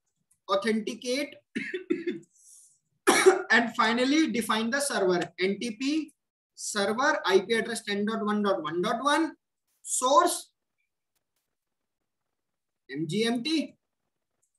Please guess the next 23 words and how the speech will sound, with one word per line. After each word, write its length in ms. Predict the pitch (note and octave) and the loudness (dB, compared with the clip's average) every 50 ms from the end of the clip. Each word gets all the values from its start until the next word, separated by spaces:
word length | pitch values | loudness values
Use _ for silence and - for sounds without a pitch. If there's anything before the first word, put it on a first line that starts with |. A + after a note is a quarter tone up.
| _ _ _ | _ _ _
That's 320 | - E3+ F#3 F#3 - - B3+ | -6 -6 -6 -4 -6 -6 -6
it. 240 | C4+ C4+ - - _ _ _ _ _ _ _ _ _ _ _ _ _ _ _ _ _ _ _ _ _ _ _ _ _ _ _ _ _ _ _ _ _ _ _ _ _ _ _ _ _ _ | -6 -6 -8 -12 _ _ _ _ _ _ _ _ _ _ _ _ _ _ _ _ _ _ _ _ _ _ _ _ _ _ _ _ _ _ _ _ _ _ _ _ _ _ _ _ _ _
But 180 | - G3 G#3+ G#3+ G#3 A3+ A3+ - - - | -4 -2 -2 -2 -2 -4 -6 -8 -6 -2
N 160 | G#3+ G#3+ G#3+ | -2 0 0
T 120 | G3+ A#3+ A3 | -2 -4 -6
P 120 | A3+ B3 | -6 -6
server 280 | A3+ A#3 A#3 A3+ A3+ A#3 | -6 -6 -4 -4 -4 -2
ten 140 | G#3+ A3 G#3+ | -2 -4 -4
dot 160 | A3 A3+ A3+ | -2 -2 -2
one 220 | G#3+ A3 A3 A3 G#3+ | -2 -4 -4 -2 -2
has 200 | G#3 G#3 G#3 G3+ | -4 -4 -4 -2
no 220 | G#3+ G#3+ A3 G#3+ | -2 -2 -2 -2
key, 160 | G#3 A3 G#3+ | -2 -4 -2
therefore 380 | F#3+ G3 G#3 A3 G#3 A3 A3 G#3 | 0 2 2 0 0 -4 -4 -4
it 120 | G#3 G#3 | -6 -6
cannot 380 | - G3+ G3 G3 G3+ G#3 G3+ G3 | -6 -6 -4 -4 -4 -4 -4 -4
be 80 | G#3 G#3+ | -6 -6
authenticated. 760 | G#3 G#3+ G#3 G3+ G3+ G3 G3 G3+ G#3 G#3 G#3 G3+ - A3 G#3 G#3 - - - _ - G#3+ | -6 -6 -6 -6 -6 -6 -6 -8 -6 -6 -8 -8 -8 -10 -10 -10 -14 -20 -20 _ -14 -12
Huh? 140 | A#3+ C#4+ - - _ - - _ _ | -12 -12 -14 -16 _ -20 -20 _ _
What 180 | F#3 F#3 F#3 F#3 | -18 -16 -10 -8
does 140 | G3+ G3+ G#3 | -8 -6 -8
it 120 | G3+ G3+ | -8 -8
mean? 260 | F#3+ F3 D#3 C#3 - | -8 -8 -8 -10 -12